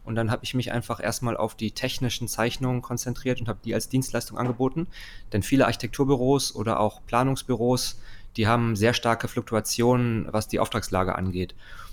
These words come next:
Und da kommt's halt auch mal vor, dass die plötzlich einen großen Auftrag reinkriegen und Zeichenunterstützung brauchen.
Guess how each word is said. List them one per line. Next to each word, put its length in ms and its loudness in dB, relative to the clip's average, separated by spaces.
Und 120 -2
da 60 6
kommt's 280 -2
halt 140 4
auch 100 4
mal 100 4
vor, 300 2
dass 120 0
die 120 -4
plötzlich 340 -2
einen 80 -6
großen 260 0
Auftrag 440 -2
reinkriegen 500 2
und 300 -2
Zeichenunterstützung 840 0
brauchen. 400 2